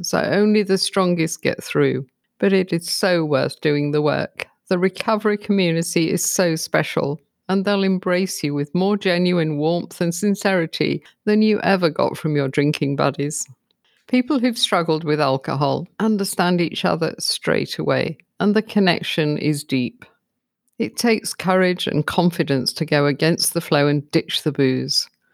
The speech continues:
Socializing sober can be especially hard at first, but you must do it. You can't become a recluse because connection is the opposite of addiction. How I coped with sober socializing was by treating every event as a challenge.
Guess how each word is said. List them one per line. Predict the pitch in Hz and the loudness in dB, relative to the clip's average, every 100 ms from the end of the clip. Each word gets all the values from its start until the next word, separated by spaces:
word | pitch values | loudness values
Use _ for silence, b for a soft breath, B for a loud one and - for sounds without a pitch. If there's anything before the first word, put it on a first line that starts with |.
| _ - | _ -10
Socializing | - 247 254 233 202 185 165 160 | -2 0 0 2 2 2 0 -2
sober | - 170 170 160 | 0 0 2 -2
can | - 196 | 0 0
be | 185 | 2
especially | 190 - - 196 185 - 139 | 0 -2 -2 -2 -2 -2 0
hard | 139 135 131 | 2 0 0
at | - - | -2 -6
first, | - 139 - 151 - - B B B | -2 -2 0 -6 -10 -14 B B B
but | 220 208 | -2 2
you | 214 | 2
must | 208 208 - | 2 0 -2
do | - 160 | 0 2
it. | 127 117 _ - | 2 -2 _ -8
You | 185 | -2
can't | 190 208 214 220 | -2 2 0 0
become | 208 202 170 | 0 0 2
a | 151 | 2
recluse | 151 156 - 120 - - | 2 0 0 -2 0 -6
because | - 170 - 175 - | -4 -4 0 -2 -2
connection | - 185 - - 143 139 | 0 0 2 -2 -2 -2
is | 160 165 | 0 0
the | 156 | 0
opposite | 127 - 143 170 | -2 -4 -2 -2
of | 190 | 0
addiction. | 208 208 - 214 190 143 _ _ _ _ _ _ _ _ _ _ | 0 0 -2 0 0 -2 _ _ _ _ _ _ _ _ _ _
How | - 220 | -2 2
I | 175 180 | 4 2
coped | - 156 131 - | 2 2 0 0
with | 147 | -4
sober | - 143 135 | 0 0 0
socializing | 139 160 143 - 139 139 - 165 | 0 2 2 0 0 2 0 2
was | 175 185 | 0 0
by | 175 175 | 0 0
treating | - 185 175 180 175 | 2 0 0 0 0
every | - 180 196 214 | 0 -2 0 0
event | 208 - - 143 - | 0 0 0 -2 -2
as | 170 185 | -2 0
a | 214 | 0
challenge. | 208 254 269 190 127 - - | 0 0 2 0 -2 -4 -10